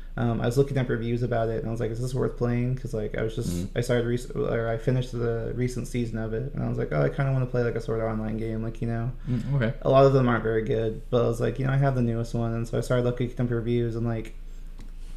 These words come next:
Speaker 1: from years ago, people are like, "This game is terrible." But then you look at years of reviews, and, like, just the last year alone, like, they all say the same thing, like, "Yeah, they've done a lot of work on it, and it's changed, like, it's actually very enjoyable now."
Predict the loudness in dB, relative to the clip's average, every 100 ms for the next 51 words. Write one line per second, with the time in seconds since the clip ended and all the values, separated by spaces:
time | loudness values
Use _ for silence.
0 | -12 -12 -2 2 4 4 6 4 4 2
1 | 0 2 0 2 0 -2 -2 -2 -2 -4
2 | -4 -4 -6 -8 -10 -12 -6 -2 2 2
3 | 2 0 -2 0 0 -2 -4 -2 0 0
4 | 0 -2 -4 -2 -2 0 0 -2 -2 -4
5 | 0 0 0 -2 -2 -2 0 0 0 -2
6 | 0 0 2 0 0 -2 0 2 2 0
7 | 0 0 0 0 2 0 0 -2 0 0
8 | 0 -2 -4 -4 -6 -4 -2 0 -2 -4
9 | -6 -4 -4 -2 -2 0 0 0 0 0
10 | -2 -4 -4 -4